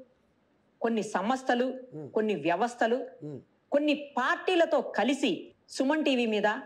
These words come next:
Speaker 1: సుమన్ టీవీ యాజమాన్యం మీద, సుమన్ టీవీ ఎంప్లాయీస్ మీద దుష్ప్రచారాన్ని స్టార్ట్ చేశాయి.
Speaker 2: ఎలాగా?
Speaker 1: వాళ్ళందరికీ
Speaker 2: మ్మ్.
Speaker 1: క్లారిటీ ఇచ్చి
Speaker 2: మ్మ్.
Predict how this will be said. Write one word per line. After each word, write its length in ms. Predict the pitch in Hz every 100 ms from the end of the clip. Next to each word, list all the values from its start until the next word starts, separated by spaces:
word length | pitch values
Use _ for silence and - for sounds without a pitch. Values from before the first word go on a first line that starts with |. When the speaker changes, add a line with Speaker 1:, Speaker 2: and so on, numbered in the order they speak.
| - - -
Speaker 1:
సుమన్ 360 | - 247 285 285
టీవీ 220 | 254 233
యాజమాన్యం 720 | 175 180 233 262 240 226 208
మీద, 240 | 190 190 190 - _ _
సుమన్ 340 | - 269 311 285
టీవీ 180 | 254
ఎంప్లాయీస్ 560 | 202 180 220 277 262 247
మీద 280 | 202 202 233 - _ _ 175
దుష్ప్రచారాన్ని 800 | 277 - 320 294 262 220 208 220
స్టార్ట్ 340 | 185 165 -
చేశాయి. 280 | 131 123 -
Speaker 2:
ఎలాగా? 280 | 180 190 220
Speaker 1:
వాళ్ళందరికీ 760 | 196 247 277 302 269 180 - -
Speaker 2:
మ్మ్. 120 | 139
Speaker 1:
క్లారిటీ 520 | 110 - 240 285 311 302
ఇచ్చి 540 | 240 - 285 339 -
Speaker 2:
మ్మ్. 140 | 147